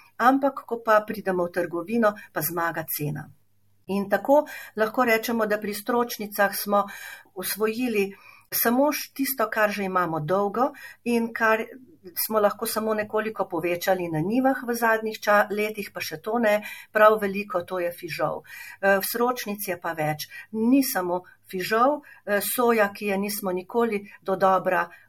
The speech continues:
osvojili, a ne, niti v prehrani ne, in jo takole nekako mirno, eh, oddamo,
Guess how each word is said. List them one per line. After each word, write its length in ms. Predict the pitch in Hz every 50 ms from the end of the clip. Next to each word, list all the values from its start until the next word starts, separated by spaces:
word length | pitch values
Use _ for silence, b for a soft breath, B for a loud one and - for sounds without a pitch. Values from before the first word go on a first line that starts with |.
| B -
osvojili, 960 | 185 196 185 180 - - - 190 196 190 190 202 233 240 254 254 269 277 247
a 100 | 196 180 180
ne, 200 | 190 202 208 196
niti 320 | 185 185 180 - - 175
v 100 | 160 -
prehrani 640 | - 170 165 - - 196 196 208 214 220 240 247 240
ne, 180 | 247 254 262 262 B B B B B B B B B B B -
in 220 | 214 208 202 196
jo 120 | 196 196 190
takole 460 | 190 190 190 - 214 214 202 185 185
nekako 560 | 185 185 - - 180 175 190 185 - 180 175
mirno, 560 | 190 208 226 240 220 214 185 180 175 180 180
eh, 380 | - - - - - _ - 185
oddamo, 920 | 180 170 - - 175 170 170 160 151 196 - 240 294 285 269 254 254